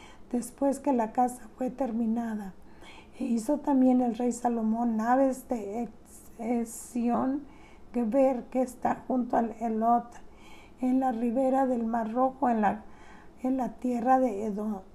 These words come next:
Edom. Y envió Hiram en ellas a sus siervos, marineros y diestros en el mar, con los siervos de Salomón, los cuales fueron Ofir,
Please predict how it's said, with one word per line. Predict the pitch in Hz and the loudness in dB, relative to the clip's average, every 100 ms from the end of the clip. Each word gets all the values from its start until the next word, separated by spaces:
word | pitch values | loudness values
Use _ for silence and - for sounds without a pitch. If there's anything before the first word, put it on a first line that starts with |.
| - - | -20 -8
Edom. | 240 208 254 226 226 202 - - - - - | -4 -2 0 0 0 -8 -10 -20 -20 -20 -4
Y | 240 233 | 2 4
envió | 254 233 233 269 302 302 302 | 4 2 4 6 6 4 2
Hiram | 233 220 226 247 269 240 | 2 4 4 4 2 2
en | 233 240 | 2 4
ellas | 247 254 285 - - - - - - - | 4 4 4 2 -4 -16 -20 -20 -14 -2
a | 247 | -2
sus | 233 240 220 | -2 -6 -6
siervos, | - 240 240 220 220 220 - - - | 0 2 2 0 -4 -4 -8 -16 -4
marineros | 220 220 220 220 226 220 220 233 254 285 285 285 262 | 2 2 2 -2 -2 0 0 2 2 4 2 0 -4
y | 226 | -2
diestros | 240 233 240 254 254 - - - - - - 269 285 285 233 | 0 0 2 0 -2 -10 -20 -20 -20 -18 -4 0 0 -2 -2
en | 247 226 | 0 0
el | 202 | -2
mar, | 214 226 226 196 - - - - - | -2 -2 -4 -8 -16 -20 -20 -20 -8
con | 277 247 | -2 -2
los | 233 | -2
siervos | - - 254 254 277 | -4 0 0 2 2
de | 240 | 0
Salomón, | 240 - 202 214 220 233 208 | -2 -4 -2 0 0 0 -2
los | 220 - | -6 -2
cuales | 247 240 269 269 | 0 2 2 -2
fueron | - 226 247 294 294 - - - - - | -2 2 4 2 0 -6 -18 -18 -18 -6
Ofir, | 254 226 - 254 285 302 302 | -4 -4 0 4 6 4 0